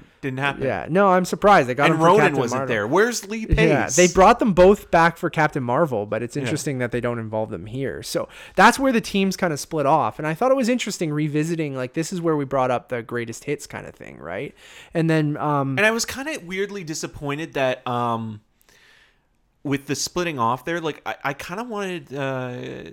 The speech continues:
Speaker 1: Captain America to see, uh, Red Skull again.
Speaker 2: Same, man. So I thought that's where it was heading. Like, I
Speaker 1: Yeah.
Speaker 2: thought s-, when, even when they talk about, like, "Do you wanna go see the floating red guy?" or whatever,
Speaker 1: Yeah, and,
Speaker 2: like
Speaker 1: and it's like, well,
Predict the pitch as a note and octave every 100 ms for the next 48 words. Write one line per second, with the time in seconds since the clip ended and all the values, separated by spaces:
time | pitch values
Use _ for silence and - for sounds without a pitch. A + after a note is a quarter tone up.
0 | - - - _ _ _ _ - - C#3+
1 | - C#3+ B2 C3+ C#3 C#3 A2+ A2 A2 A2+
2 | - - - - C3+ B2+ A#2+ A#2 A2+ A2
3 | A2 - _ _ _ - C3 B2 - -
4 | C3 D3+ A#2 - - - - - A3+ D4+
5 | B3+ C#3+ B2+ B2 B2+ F#3 E3+ G3+ - C4+
6 | G3 D#3+ D#3 F3+ F3+ F3 E3 D#3+ C#3+ C3
7 | - F3 G#3+ G#2+ G#2+ A2+ B2 C#3+ D3+ F3
8 | D#3+ D3 - - _ _ _ _ - -
9 | F#3 F#3 F#3+ G#3 C4 C4+ B3 G3+ F#3+ F#3
10 | E3+ D#3+ D#3 C#3 A#2+ C3+ C3+ F3 F3 F3+
11 | F3 F#3+ F3 F3+ F3 - F3+ F3+ F#3 E3+
12 | D#3+ F3 E3+ F3+ F#3 G#3 G3 E3 D#3+ D#3+
13 | A3+ G3+ F#3 C#3 F#3 F#3+ G#3 G3 G3 F3+